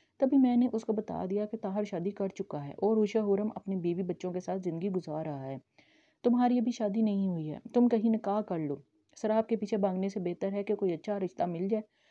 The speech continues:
तो तुम घर बसा लो और आइंदा के लिए सोचो। औरत को अपना घर और तहफ़्फ़ुज़ होना चाहिए, इस बारे में संजीदगी के साथ सोचना। नीलोफर को मैंने समझाया। उस वक्त तो क्या सोचती, जब मैंने उस पर हकीकत आश्कार कर दी,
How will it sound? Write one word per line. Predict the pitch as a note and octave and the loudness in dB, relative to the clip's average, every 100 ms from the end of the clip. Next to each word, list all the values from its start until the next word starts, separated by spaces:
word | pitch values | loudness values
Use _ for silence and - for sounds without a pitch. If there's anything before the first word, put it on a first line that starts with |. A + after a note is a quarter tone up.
| _ - | _ -4
तो | |
तुम | A#3 A#3 | 2 4
घर | G#3 G3+ | 4 4
बसा | G3+ G3+ E3+ | 2 0 -4
लो | D#3 - | -4 -2
और | G#3+ | 2
आइंदा | G#3 G#3 G#3+ | 2 2 0
के | G3+ | 0
लिए | F#3+ F#3+ | 2 2
सोचो। | G3 D#3 - - G3+ | 0 -6 -8 -6 -2
औरत | G#3+ G#3+ | 0 0
को | A3 | 0
अपना | G#3 G#3 G3+ | 0 0 0
घर | G#3 A#3 - | 0 -2 0
और | G3 | -2
तहफ़्फ़ुज़ | G#3 F3+ - A3+ G#3 | -2 -6 0 0 2
होना | F3+ D3+ | -2 -2
चाहिए, | D3+ C#3+ C3 - _ _ _ _ _ _ _ - _ - - - | -4 -4 -4 -8 _ _ _ _ _ _ _ -20 _ -20 -14 -6
इस | A#3 A#3+ | -2 2
बारे | A#3+ | 4
में | B3 | 4
संजीदगी | A#3+ B3 A#3 - G#3 G3 G3+ A#3 | 4 2 2 2 0 0 0 0
के | A#3 | 0
साथ | A3+ G3+ | 0 -2
सोचना। | G#3+ F3+ D#3 D#3 - G3+ | -2 -2 -2 -6 -6 0
नीलोफर | A3+ A#3 A3+ | 2 2 0
को | G#3+ | 0
मैंने | G#3+ F#3 G3 | 0 0 -2
समझाया। | A3 G#3 G3 F3+ G3 A3 - | -2 -2 0 0 -2 -4 -6
उस | A3+ | -4
वक्त | A3+ G#3 | -4 -4
तो | A3 | -4
क्या | G#3+ F#3 F#3+ | -4 -4 -2
सोचती, | G3 F3+ G3+ G3 | -2 -2 -2 -4
जब | G3 G3+ | -2 -2
मैंने | F#3 G3 G3+ | -2 -4 -6
उस | G3 | -8
पर | - G3+ | -6 -6
हकीकत | G3 F3+ G3 F#3+ | -6 -8 -4 -4
आश्कार | F#3+ F3 E3 | -6 -6 -6
कर | F3 F3+ | -6 -6
दी, | F#3 | -6